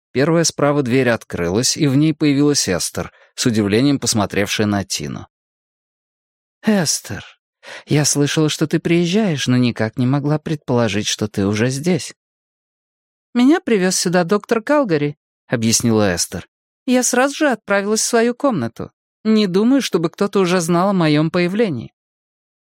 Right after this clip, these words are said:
"Так доктор Калгари тоже здесь?" "Нет. Он высадил меня и сразу уехал в Драймут. Ему надо с кем-то там повидаться".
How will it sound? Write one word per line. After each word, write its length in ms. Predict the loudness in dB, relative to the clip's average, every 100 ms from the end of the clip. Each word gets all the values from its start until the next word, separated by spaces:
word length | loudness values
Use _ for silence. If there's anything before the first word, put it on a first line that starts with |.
| _ _ _ -2
"Так 380 | 0 -2 -4
доктор 460 | -2 -2 -2 -4 -6
Калгари 560 | -2 -2 0 2 0 -2
тоже 460 | -2 -2 0 -2
здесь?" 440 | -2 0 -2 -2 -12 _ _ _ _ _ _ _ 0
"Нет. 380 | 0 0 _ _ _ -20 -18 -6
Он 160 | 0 2
высадил 360 | 2 2 2 2
меня 380 | 2 2 2
и 40 | 0
сразу 400 | 0 0 2 0
уехал 380 | 0 -2 -2 -2
в 60 |
Драймут. 560 | 0 0 0 -4 -10 -20 _ _ -2
Ему 200 | 0 2
надо 260 | 2 0
с 80 | -2
кем-то 280 | -2 -2 -2
там 220 | -2 -2
повидаться". 720 | -2 -2 0 -2 -2 -8 -8